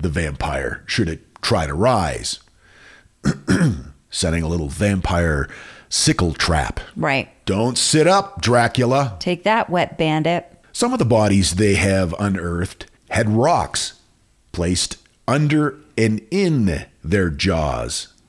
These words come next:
Speaker 1: likely to prevent them from biting. Uh, wooden stakes through the body, that's a common find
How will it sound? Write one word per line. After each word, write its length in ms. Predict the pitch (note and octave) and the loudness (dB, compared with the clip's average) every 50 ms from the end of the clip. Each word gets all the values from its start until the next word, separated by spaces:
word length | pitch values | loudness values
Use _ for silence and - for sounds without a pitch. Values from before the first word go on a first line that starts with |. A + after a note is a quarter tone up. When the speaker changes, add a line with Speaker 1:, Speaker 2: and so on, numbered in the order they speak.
| _ _ _ _ _ _ _ _ _ _ - | _ _ _ _ _ _ _ _ _ _ -4
Speaker 1:
likely 400 | F2+ G2 G#2+ G#2 - G2+ G2 F#2+ | -2 0 0 0 0 0 0 0
to 100 | E2 E2 | 0 0
prevent 360 | - G2 D2+ D#2 D#2 D#2 D2 | -2 -2 0 0 0 -2 -2
them 160 | - D#2 D2+ D2 | -2 -4 -4 -4
from 240 | - D2+ D2+ D2 | -4 -4 -4 -4
biting. 500 | C#2 C2+ G2+ A#2 A#2+ G#2+ F2 C2+ G1+ - - _ _ _ _ _ _ _ _ - - | -2 -2 0 0 0 0 0 -2 -6 -10 -14 _ _ _ _ _ _ _ _ -14 -10
Uh, 220 | A1+ C2 C#2 C2+ C2+ | -8 -6 -4 -4 0
wooden 340 | E2+ A2+ C#3+ C#3 C3 A#2 G#2+ | 0 2 2 2 2 0 0
stakes 540 | - - - - B2+ A#2 A#2+ G#2 - - - | 0 -2 -2 0 0 2 2 0 -2 -2 -2
through 100 | A2+ A2 | -2 -2
the 100 | G2+ E2+ | -2 0
body, 540 | C#2+ F#2+ F#2+ G2 G2 G2+ G2+ G2+ G2 F2+ - _ _ _ _ - | 0 0 0 2 2 0 0 0 -2 -6 -10 _ _ _ _ -8
that's 260 | - F#2 F#2+ G2+ - - | -4 -2 -2 -2 -2 -2
a 60 | G#2 | -2
common 420 | - - G2+ G2+ G#2 G#2+ G2+ G2 - - _ _ _ | 0 0 0 0 2 0 0 -2 -4 -8 _ _ _
find 560 | - - G#2 F#2+ F#2+ G2 G2+ G#2 A#2+ A#2 | -6 -2 0 0 2 2 0 0 -2 -4